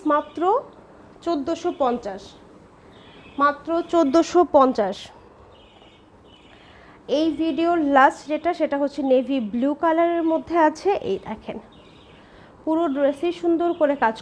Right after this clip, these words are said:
করা থাকবে। হ্যাঁ, এটা হচ্ছে ফুল ফ্রন্ট পার্টটা। কালার কিন্তু হান্ড্রেড পার্সেন্ট গ্যারান্টি আছে আপুরা, রং কষ কিছু উঠবে না। এটা হচ্ছে ব্যাক পার্ট, এটাও আপনারা অর্গেন্ডি ভয়েলে পাচ্ছেন। প্রত্যেকটা ফুলের মাঝখানে কিন্তু ডলার আছে।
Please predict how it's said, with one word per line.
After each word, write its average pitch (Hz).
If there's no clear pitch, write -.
করা 214
থাকবে। 220
হ্যাঁ, 381
এটা 269
হচ্ছে 277
ফুল 294
ফ্রন্ট 214
পার্টটা। -
কালার 285
কিন্তু 339
হান্ড্রেড 311
পার্সেন্ট 320
গ্যারান্টি 269
আছে 269
আপুরা, 277
রং 254
কষ 262
কিছু 277
উঠবে 220
না। 330
এটা 233
হচ্ছে 247
ব্যাক 214
পার্ট, 214
এটাও 285
আপনারা 285
অর্গেন্ডি 262
ভয়েলে 247
পাচ্ছেন। 247
প্রত্যেকটা 294
ফুলের 320
মাঝখানে 262
কিন্তু 277
ডলার 220
আছে। -